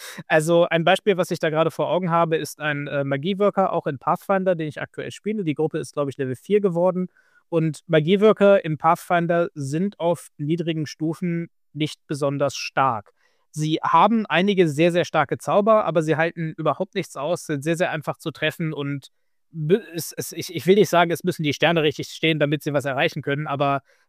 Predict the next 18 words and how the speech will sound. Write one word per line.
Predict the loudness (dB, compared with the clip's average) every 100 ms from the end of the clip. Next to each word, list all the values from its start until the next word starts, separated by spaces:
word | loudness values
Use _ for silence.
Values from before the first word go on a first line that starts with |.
| _
sie | 0 2
haben | 4 2
schon | 0
eine | 0 2
ganze | 0 0
Reihe | 0 0
von | -2
Einschränkungen | -6 -8 -4 -6 -4 -8
und | -6
sie | 0
werden | 0 0
erst | -4 -8
auf | -2
hohen | -2 -2
Stufen | -4 -4 -2 -4
sehr, | -2
sehr | -2
stark. | -4 0 0 -2